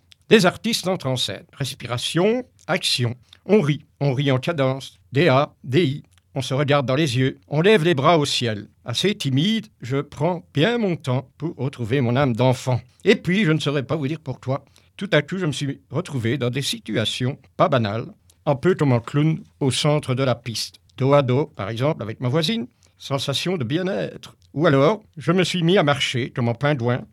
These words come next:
un pingouin en captant les ondes positives et hilarantes de mes partenaires dansoirs. Cette thérapie, je pense que c'est une thérapie, est assez originale. Vais-je revenir dans ce séminaire de, d'adultes redevenant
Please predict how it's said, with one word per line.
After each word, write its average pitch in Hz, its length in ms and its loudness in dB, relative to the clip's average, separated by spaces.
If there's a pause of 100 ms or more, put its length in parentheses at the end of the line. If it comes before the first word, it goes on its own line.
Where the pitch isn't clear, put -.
(160)
un 139 120 -2
pingouin 156 540 2
en 123 180 2
captant 165 480 0
les 123 260 0
ondes 151 300 -2
positives 139 760 -4
et 156 280 0
hilarantes 127 640 -2 (120)
de 143 240 -2
mes 139 140 -2
partenaires 131 500 -4
dansoirs. 117 560 -6 (400)
Cette - 240 -4
thérapie, 185 560 0 (320)
je 127 80 -10
pense 135 280 -2
que 127 60 -6
c'est 127 220 -8
une 127 80 -4
thérapie, 175 420 -4
est 156 140 -2
assez 175 200 -2
originale. 127 580 0
Vais-je 185 400 2
revenir 165 580 0 (160)
dans 185 200 6
ce 190 160 0
séminaire 175 600 2
de, 139 720 -2 (220)
d'adultes 143 520 0
redevenant 131 800 2